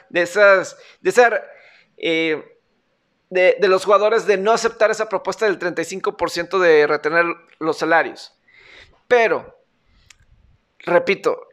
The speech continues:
y s-, creo que estoy repitiendo mucho, pero quiero que se entienda bien. La N F L distribuye el dinero a los jugadores según este tope salarial, donde cierto porcentaje de las ganancias van hacia los jugadores.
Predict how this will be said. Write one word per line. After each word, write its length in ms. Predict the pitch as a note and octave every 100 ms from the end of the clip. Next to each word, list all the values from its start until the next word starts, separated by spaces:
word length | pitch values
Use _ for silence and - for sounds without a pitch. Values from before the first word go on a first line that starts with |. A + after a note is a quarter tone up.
| -
y 220 | E3+ D#3
s-, 240 | C#3 -
creo 160 | - G#3
que 60 | B3
estoy 160 | B3
repitiendo 440 | A3+ - G3 G3+ G#3+
mucho, 380 | F3 - D#3
pero 220 | E3 D#3 D#3
quiero 300 | G3 G3 A3
que 180 | G3 F3+
se 120 | E3+
entienda 880 | D3 - F#3+ F#3 F#3 G3+ D#3+ - _
bien. 520 | D3 D3+ D3 A2+ - _ _ _ _ _ _ _ _ _ _ _ _ _ -
La 200 | F3 A#3
N 120 | D#4+
F 220 | - G#3+
L 400 | F3 F#3+ G3 _ _ -
distribuye 460 | D#3+ - E3+ A#3+
el 60 | B3
dinero 360 | F#3+ E3 E3+ -
a 80 |
los 160 | E3 D#3
jugadores 380 | F3 D#3 D#3 F#3+
según 260 | D#3 D#3
este 220 | F#3+ G3 G3
tope 280 | - E3+
salarial, 540 | - D3 A2 C#3+ G2 - _ _ _
donde 540 | - D#3+ D#3+ D#3+ D#3 D#3
cierto 420 | - A#3+ A#3+ B3+
porcentaje 640 | A3 F#3+ E3+ C#3 G3+ G3+
de 120 | G3+ F3
las 160 | D#3
ganancias 580 | D3 D#3+ G3 A3+ A#3 - - - _
van 420 | A#2+ C#3 F#3 G#3
hacia 240 | G#3 F#3 D#3+
los 180 | C#3 -
jugadores. 640 | C3+ B2 G#2 D#2+ - -